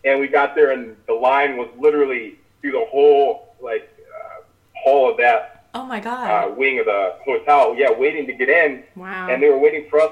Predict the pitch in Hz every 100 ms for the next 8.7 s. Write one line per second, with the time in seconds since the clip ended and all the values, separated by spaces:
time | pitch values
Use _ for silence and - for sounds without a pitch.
0 | - 127 135 127 127 120 135 131 123 123
1 | - - 151 156 139 139 - _ _ _
2 | _ 127 127 120 113 120 - 127 160 180
3 | 170 131 127 123 107 98 90 - _ 113
4 | 117 113 110 107 104 - 117 107 101 -
5 | _ _ - - 156 170 - 185 160 156
6 | 156 127 127 117 123 117 110 113 - 117
7 | 113 123 147 170 - 127 120 113 110 -
8 | - 135 127 113 107 101